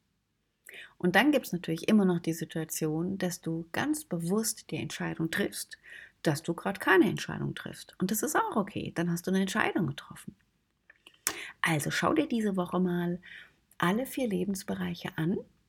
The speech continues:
Ich habe zum Beispiel im Bereich Arbeit und Leistung, habe ich im ersten Quartal sehr klar die Entscheidung getroffen, dass ich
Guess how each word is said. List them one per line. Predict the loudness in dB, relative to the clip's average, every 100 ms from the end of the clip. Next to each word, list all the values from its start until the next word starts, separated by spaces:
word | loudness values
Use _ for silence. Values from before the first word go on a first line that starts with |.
| _ _ _ _ _ _ -10 -2
Ich | 0 0
habe | -2
zum | 2 4
Beispiel | 4 2 -2 -2
im | -2
Bereich | -2 -4 -4
Arbeit | -2 0 0
und | 0
Leistung, | 0 -2 -6 -6 -6 -4
habe | -6 -8
ich | -6
im | -4
ersten | 0 0 0 -4
Quartal | -6 -6 -4 -4 -4 -6 -10
sehr | -4 0 2 2
klar | -2 -4 -4 -4
die | -4
Entscheidung | -6 -6 -6 -4 -4
getroffen, | -6 -8 -6 -6 -4 -6 -8 -16 -18 -18 -18 -18 -20 _ -2
dass | 0 0 -4 -4
ich | -2 -2 -4 -14